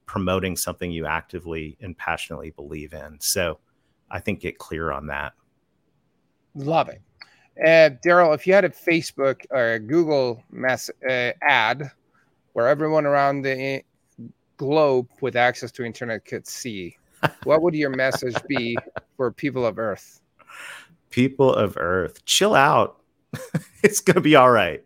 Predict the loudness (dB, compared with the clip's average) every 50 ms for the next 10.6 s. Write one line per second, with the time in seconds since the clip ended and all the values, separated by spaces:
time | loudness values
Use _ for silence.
0 | -16 -20 -10 _ -6 -6 -6 _ -10 -10 -4 0 0 0 4 4 4 4 4 2
1 | 0 0 0 -2 -4 -6 -10 -16 -18 _ _ -6 -4 -4 -4 -6 -6 -4 -2 -2
2 | -2 -2 -2 -4 -4 -2 -2 -2 -2 -2 -2 -2 -4 -4 -4 -6 -8 -10 -8 _
3 | -10 -10 -10 _ -12 -10 -6 -2 0 0 0 0 -2 -4 -6 -6 -10 -16 -20 -20
4 | _ -20 -20 _ _ _ _ _ _ _ _ _ _ _ _ _ _ _ _ -20
5 | _ _ _ -6 -4 -4 -4 -6 _ _ _ _ -4 -2 -2 -2 -4 -4 -2 -2
6 | -2 -2 -4 -10 -14 -10 -8 -6 -2 0 2 2 2 2 -2 -4 -6 -10 -12 -12
7 | -8 -2 2 2 2 2 2 0 0 0 0 0 -2 -4 -8 -10 _ _ -8 -6
8 | -4 -4 -4 0 2 4 6 8 8 6 6 4 2 2 2 2 2 2 0 0
9 | 0 0 0 -2 -2 -4 -4 -2 0 2 2 2 0 -2 -2 2 2 2 2 2
10 | 0 -2 -2 -2 -2 -2 -2 -2 -2 -2 -2